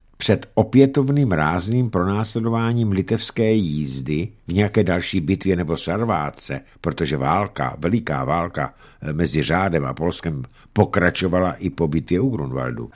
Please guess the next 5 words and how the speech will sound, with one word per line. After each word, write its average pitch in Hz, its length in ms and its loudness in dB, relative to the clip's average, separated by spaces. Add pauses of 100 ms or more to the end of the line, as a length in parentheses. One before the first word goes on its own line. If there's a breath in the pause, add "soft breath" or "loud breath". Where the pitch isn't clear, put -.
(140 loud breath)
A 85 100 -2
dále 110 320 6
varuje 135 420 8
před - 320 -4
opuštění, 151 1040 0